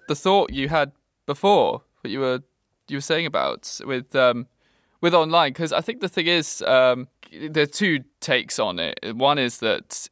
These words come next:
it's, uh, yeah, it does sort of, like, you know, bi-, help build your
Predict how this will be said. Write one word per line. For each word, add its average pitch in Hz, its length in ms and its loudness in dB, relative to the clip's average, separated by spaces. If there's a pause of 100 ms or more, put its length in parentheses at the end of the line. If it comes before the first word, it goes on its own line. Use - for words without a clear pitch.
it's, - 540 -6
uh, 107 400 0 (760)
yeah, 165 280 4
it 120 160 -6
does 127 280 4
sort - 380 -8
of, - 100 -14
like, 78 180 0
you 90 80 -6
know, 78 140 -4
bi-, 113 280 -2
help 127 340 -4 (720)
build 156 340 4
your 131 240 4